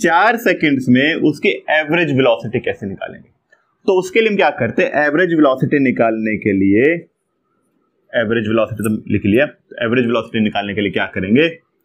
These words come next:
इसको हम लिखते हैं वी ए वी, V for velocity, A V for average, Average velocity। कैसे निकालेंगे? चार सेकंड में एक fix तो थी नहीं, तो average, average कितनी, कितनी होगी इसकी average, average speed? उसके लिए क्या करेंगे?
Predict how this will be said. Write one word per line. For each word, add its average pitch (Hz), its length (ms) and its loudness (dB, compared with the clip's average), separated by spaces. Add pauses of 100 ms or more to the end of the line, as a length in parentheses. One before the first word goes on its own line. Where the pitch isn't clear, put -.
(260)
इसको 123 200 0
हम 120 40 6
लिखते 117 240 0
हैं 131 60 2 (220)
वी 139 140 4 (1040)
ए 113 140 0 (340)
वी, 95 240 -10 (640)
V 135 140 4
for 147 180 -2
velocity, 127 480 0
A 131 140 2
V 123 100 0
for 170 180 0
average, 101 340 -4 (220)
Average 139 240 0
velocity। 104 380 -2 (600)
कैसे 180 200 -2
निकालेंगे? 139 440 0 (1040)
चार 190 220 2
सेकंड 190 280 0
में 196 100 0
एक - 640 -10
fix 208 300 0
तो 175 200 0
थी 190 140 2
नहीं, 185 140 -4 (120)
तो - 160 -6
average, 170 340 2
average 175 260 -2
कितनी, 185 420 0 (220)
कितनी 208 280 0
होगी 180 260 2
इसकी 175 200 0
average, 151 260 2
average 143 240 0
speed? - 280 -4 (260)
उसके 196 180 2
लिए 208 80 0
क्या 196 140 2
करेंगे? 180 260 0